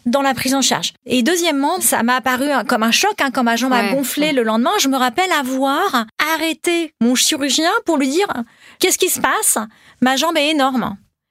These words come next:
Speaker 1: Il m'a pas répondu, il est passé devant moi. Et puis, deuxième chose, plus dur que l'annonce, je n'avais pas compris que c'était chronique.
Speaker 2: Mm.
Speaker 1: Pendant quelques années, j'ai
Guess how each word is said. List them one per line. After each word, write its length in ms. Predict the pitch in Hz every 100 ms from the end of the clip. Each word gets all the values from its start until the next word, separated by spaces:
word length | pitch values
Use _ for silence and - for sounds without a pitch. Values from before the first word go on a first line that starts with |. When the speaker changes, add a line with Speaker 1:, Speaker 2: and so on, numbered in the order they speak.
| _
Speaker 1:
Il 100 | -
m'a 140 | 269 277
pas 100 | 294
répondu, 500 | 285 262 254 269 370 - _ -
il 80 |
est 60 | 269
passé 260 | 269 254 285
devant 180 | 240 226
moi. 160 | - - - -
Et 160 | - 294
puis, 260 | - 349
deuxième 440 | 330 349 370 349 302
chose, 340 | - 330 392 - - _ _
plus 160 | - 339
dur 240 | 302 403
que 100 | -
l'annonce, 500 | 339 277 262 381 - 214 220 _
je 120 | - 254
n'avais 240 | 254 262
pas 160 | 359 403
compris 460 | 359 320 - 349
que 80 | -
c'était 340 | - 262 330 -
chronique. 400 | - - 294 233
Speaker 2:
Mm. 200 | 196 185 180 - _ _
Speaker 1:
Pendant 540 | 277 277 269 254 233 - _ -
quelques 380 | 339 330 359 311
années, 340 | 269 226 254 _ _ -
j'ai 360 | 226 269 254